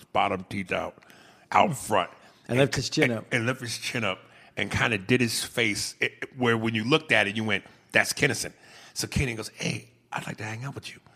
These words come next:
Speaker 1: Uh, why don't we party, hang out?" And Jim was like, "Man, I'm, I, I got my, my soon-to-be wife." And the bottom line for Jim was he just knew what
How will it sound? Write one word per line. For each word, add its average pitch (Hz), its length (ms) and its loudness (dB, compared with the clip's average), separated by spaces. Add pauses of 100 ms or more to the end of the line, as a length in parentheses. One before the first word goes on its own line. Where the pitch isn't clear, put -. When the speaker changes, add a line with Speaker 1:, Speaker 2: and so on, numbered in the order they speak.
(440)
Speaker 1:
Uh, 98 320 -6 (920)
why - 100 -6
don't 175 100 -2
we 185 80 0
party, 165 320 -2
hang 123 240 -6
out?" 107 140 -8 (680)
And 92 160 -6
Jim 101 240 -2
was 90 180 -6
like, 90 340 0
"Man, 98 320 -4
I'm, 82 260 -8
I, 82 140 -12 (140)
I 85 40 -12
got - 260 -16
my, 76 140 -12 (140)
my 90 160 -16
soon-to-be 92 560 -4
wife." 135 520 -2
And 80 200 -6 (760)
the 120 100 0
bottom 160 300 8
line 131 220 8
for 98 80 -4
Jim 110 240 4
was 98 160 2
he 165 120 4
just 123 280 0
knew 123 60 6
what 104 180 2